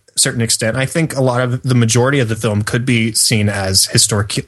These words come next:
historically accurate, but, uh, but my bottom line is I didn't really factor in historical accuracy. One, because I, I don't know all the facts for sure, but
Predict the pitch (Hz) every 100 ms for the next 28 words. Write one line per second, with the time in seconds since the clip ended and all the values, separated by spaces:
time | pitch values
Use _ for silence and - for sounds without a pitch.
0 | - - 131 123 113 - 113 107 - -
1 | - - 127 113 117 110 - _ _ -
2 | - - _ - 156 131 156 143 151 139
3 | 127 120 117 113 110 107 107 - 123 127
4 | 147 139 131 123 117 113 117 113 - 113
5 | 107 113 - 117 107 107 107 101 98 -
6 | 107 101 110 101 113 101 104 127 139 131
7 | 120 120 117 120 117 110 117 110 113 104
8 | 107 104 107 - 107 - 123 104 107 123
9 | 113